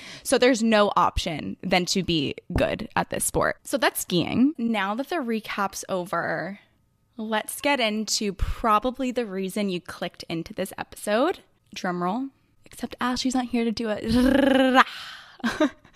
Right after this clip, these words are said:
I can't believe these words are coming out of my mouth, but I quit my job. I know. How insane is that? And also, I'm saying I qu-,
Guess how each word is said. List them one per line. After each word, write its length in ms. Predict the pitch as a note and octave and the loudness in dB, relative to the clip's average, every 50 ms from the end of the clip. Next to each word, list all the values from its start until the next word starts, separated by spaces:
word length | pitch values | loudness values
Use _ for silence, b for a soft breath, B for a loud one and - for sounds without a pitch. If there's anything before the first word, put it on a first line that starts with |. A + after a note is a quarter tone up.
| _ - | _ -6
I 80 | G#3+ G#3 | -6 -6
can't 320 | - - - G#3 F#3 F#3 | -6 -6 -4 -4 -4 -4
believe 260 | - A3+ A3+ A3+ A3 - | -4 -4 -4 -4 -2 -2
these 240 | C#4+ C#4+ - A3+ | -2 -2 -2 -2
words 260 | - F#3+ F3 F3+ F#3 - | -6 -4 -4 -4 -4 -6
are 60 | G3+ | -8
coming 360 | - - - - F3+ F3 E3+ | -8 -8 -8 -6 -4 -2 -2
out 100 | E3+ E3+ | -2 -4
of 80 | F3+ G3 | -4 -4
my 160 | G#3 G#3+ A3 | -4 -2 -2
mouth, 320 | A3+ F#3 E3+ E3 F3 F#3+ - - _ _ _ - | -2 -4 -4 -6 -6 -8 -10 -14 _ _ _ -8
but 680 | - E3+ E3+ - - _ _ - - - - - - - _ _ _ _ _ _ _ _ - | -4 -4 -4 -4 -6 _ _ -16 -14 -14 -14 -14 -18 -20 _ _ _ _ _ _ _ _ -12
I 80 | - - - | -12 -10 -10
quit 220 | - - - - - _ - | -12 -12 -12 -14 -18 _ -20
my 100 | - - - | -18 -12 -12
job. 580 | - - - - - - - - - - - - _ _ _ _ _ _ _ _ _ _ _ _ _ - | -12 -12 -12 -18 -20 -20 -20 -20 -20 -20 -20 -20 _ _ _ _ _ _ _ _ _ _ _ _ _ -2
I 200 | - G#3 G3 F#3 | 0 0 2 2
know. 300 | F3+ F3 - - - - - _ _ _ _ _ _ _ _ _ _ _ _ _ _ - | 2 2 0 -2 -6 -12 -14 _ _ _ _ _ _ _ _ _ _ _ _ _ _ -12
How 840 | - - - - - C4+ B3 A#3 A3+ A3+ A3 A3 A3 A3 A3 A3+ A3 _ _ _ _ _ _ _ _ _ _ _ _ _ _ _ _ _ _ _ - | -8 -4 -2 2 6 8 10 10 10 12 10 10 8 8 4 4 2 _ _ _ _ _ _ _ _ _ _ _ _ _ _ _ _ _ _ _ -2
insane 480 | - G#3 G3+ - - - B3 B3+ A#3+ F3 | 0 0 0 0 2 2 4 4 4 4
is 100 | - - | 0 -4
that? 300 | - - - - - - B B B B B B | -8 -8 -6 -8 -10 -12 B B B B B B
And 140 | - B3 | 0 2
also, 320 | G#3 G3+ G3 G3+ - - B3+ | 4 4 4 4 4 4 4
I'm 140 | C4+ C#4 C4+ | 4 4 4
saying 240 | - A3 G3 F#3 | 2 0 2 2
I 80 | F3+ F#3 | 0 2
qu-, 400 | - C#4 - - - - - | 6 8 8 8 8 2 -2